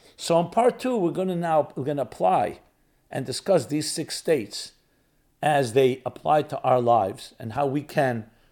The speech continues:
look at them and see how they relate to our different experiences. And as I said at the outset, the relevance is everything that you do in your life, your relationships, your personal life, your love, how you love,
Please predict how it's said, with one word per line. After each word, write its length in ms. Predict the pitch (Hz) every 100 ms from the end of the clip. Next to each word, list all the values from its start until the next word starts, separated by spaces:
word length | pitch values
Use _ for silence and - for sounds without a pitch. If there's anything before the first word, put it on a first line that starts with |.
| _ -
look 240 | 131 190
at 80 | 143
them 240 | 113 98 - _ -
and 140 | 123
see 180 | - 165
how 140 | 131
they 120 | 131 123
relate 420 | 127 143 139 139
to 180 | - 117
our 160 | 123
different 320 | 104 127 117 113
experiences. 720 | - 127 113 95 - - - _ _ _
And 120 | - 123
as 120 | 110
I 80 | 131
said 220 | 170 165
at 80 | 131
the 160 | -
outset, 440 | 170 180 - - - _ _ _ -
the 100 | 127
relevance 640 | 160 202 139 120 - - 143
is 160 | 117 -
everything 420 | 185 190 - 170
that 180 | 143 135
you 140 | 143
do 180 | 135 147
in 100 | 135
your 140 | 127 117
life, 380 | 104 - - _ _
your 160 | 123 120
relationships, 800 | 120 131 123 113 - - - -
your 80 |
personal 480 | - 151 135 127 110
life, 340 | 98 65 - - _ _ _ _ _ _ _ _ _ -
your 140 | 120
love, 420 | 127 143 127 98 - -
how 140 | 123
you 160 | 151 143
love, 360 | 123 98 -